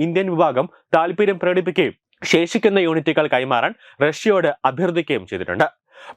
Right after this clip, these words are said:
ഭാവിയിൽ എസ് അഞ്ഞൂറ് വ്യോമ പ്രതിരോധ സംവിധാനങ്ങളുടെ സാധ്യതയെക്കുറിച്ചും ചർച്ചകൾ നടക്കുകയാണ്. ഇതിനു പുറമെ ദൃശ്യപരിധിക്കപ്പുറം പോരാട്ടശേഷി വർദ്ധിപ്പിക്കുന്നതിനായി റഷ്യയിൽ നിന്ന് പുതിയ എയർ ടു എയർ മിസൈലുകൾ വാങ്ങുന്നതിനുള്ള ഓപ്ഷനുകൾ ഇന്ത്യ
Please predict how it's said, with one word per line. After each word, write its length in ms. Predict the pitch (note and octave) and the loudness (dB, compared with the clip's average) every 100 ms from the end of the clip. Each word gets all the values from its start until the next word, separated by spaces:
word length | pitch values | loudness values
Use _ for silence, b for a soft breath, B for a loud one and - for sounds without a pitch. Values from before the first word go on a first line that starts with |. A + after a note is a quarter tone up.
| C#3 | 2
ഭാവിയിൽ 440 | F#3 G#3+ B3+ A#3+ G#3+ D#3+ A3 | 2 2 0 -2 0 0 0
എസ് 160 | - - | -2 -2
അഞ്ഞൂറ് 360 | D#3 F#3 G3+ F#3+ D3+ | -2 0 0 0 0
വ്യോമ 240 | D#3 F3+ F#3 | -2 -2 -4
പ്രതിരോധ 340 | F3+ E3+ F3 F3 | -4 -2 -2 -2
സംവിധാനങ്ങളുടെ 720 | F3 E3+ F3 F3 F3+ E3 D#3+ D3+ | -4 -4 -4 -4 -4 -4 -4 -4
സാധ്യതയെക്കുറിച്ചും 760 | - D3+ E3+ E3+ - E3 D3+ G2+ - - | -2 -2 0 -2 -2 -2 -2 -4 -6 -2
ചർച്ചകൾ 400 | C3 B2+ E3+ C#3 G#2+ | -2 0 -2 0 -2
നടക്കുകയാണ്. 440 | G#2+ - G2+ G2 C#3+ _ _ B B G3+ | -6 -2 -2 -2 -4 _ _ B B 2
ഇതിനു 180 | B3+ C4+ | 2 2
പുറമെ 240 | A#3+ G#3+ F#3 C3+ E3 | 2 0 -4 -2 -2
ദൃശ്യപരിധിക്കപ്പുറം 1040 | F3 B3+ A#3+ G#3+ F#3 - F3+ - F#3 G#2+ _ - | 0 -2 0 -2 -2 -2 -2 0 -2 -2 _ -2
പോരാട്ടശേഷി 680 | D3 F#3 F3+ G3+ G3 F3 F#3 D3 | 0 2 0 -2 -2 -2 0 0
വർദ്ധിപ്പിക്കുന്നതിനായി 800 | D3 E3+ F#3 F3 E3+ D3+ B2+ F3+ B B B | -2 -4 -4 -4 -2 -2 -2 -2 B B B
റഷ്യയിൽ 300 | F3+ E3 B3 A#3+ | -2 0 0 0
നിന്ന് 160 | G3+ F#3+ | -2 -2
പുതിയ 200 | F3+ E3+ D#3 - D#3 | -2 0 -2 0 0
എയർ 140 | F#3 F3 | 0 0
ടു 80 | G3+ - D#3 | -2 0 0
എയർ 140 | E3+ E3+ | 0 -2
മിസൈലുകൾ 440 | C#3+ F3 F3 E3 D#3+ D3 | -2 0 0 0 0 0
വാങ്ങുന്നതിനുള്ള 640 | C#3+ F3 F3 E3+ D#3+ C#3+ C3+ B2 | 0 -2 -2 -2 0 0 0 -2
ഓപ്ഷനുകൾ 460 | C3+ - F3 D3 A2 - b b C#3+ | -2 -2 0 2 0 -4 b b -2
ഇന്ത്യ 260 | D#3+ D#3 | 2 0